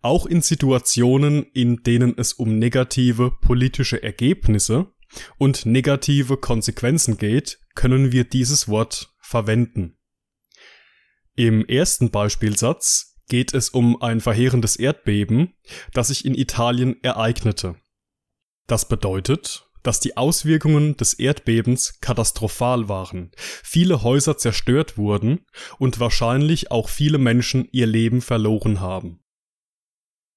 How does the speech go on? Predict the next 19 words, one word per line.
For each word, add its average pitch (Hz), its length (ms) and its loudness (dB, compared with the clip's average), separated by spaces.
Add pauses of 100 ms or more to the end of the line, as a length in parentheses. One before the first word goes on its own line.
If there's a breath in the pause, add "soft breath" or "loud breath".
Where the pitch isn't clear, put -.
(880)
Im 107 260 0
zweiten 135 460 0
Beispiel 110 640 -2 (140)
geht 123 300 0
es 127 160 -2
um 123 140 0
einen 117 240 0
verheerenden 117 720 0
Brand, 107 720 -2 (100)
also 113 540 -4
ein 117 180 0
katastrophales 117 960 -2
Feuer, 127 540 0 (560 loud breath)
das 120 220 0
viele 175 360 2
Häuser 139 420 2
der - 220 -2
Altstadt 120 600 -4
zerstörte. 107 720 -2